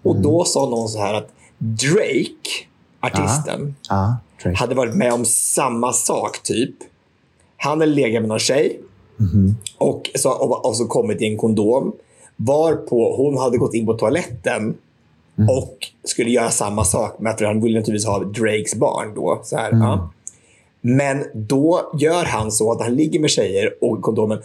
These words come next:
Speaker 1: att han lägger chili i kondomen.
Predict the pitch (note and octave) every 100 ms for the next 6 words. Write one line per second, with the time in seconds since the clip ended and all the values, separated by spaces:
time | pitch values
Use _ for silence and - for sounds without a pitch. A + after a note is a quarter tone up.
0 | - - C#3 B2 A#2+ A2 A#2 A#2 - -
1 | - F3+ G3+ A3 B2 G2 G#2 - _ A#2+
2 | A2 G#2 G#2+ A2 G#2 F2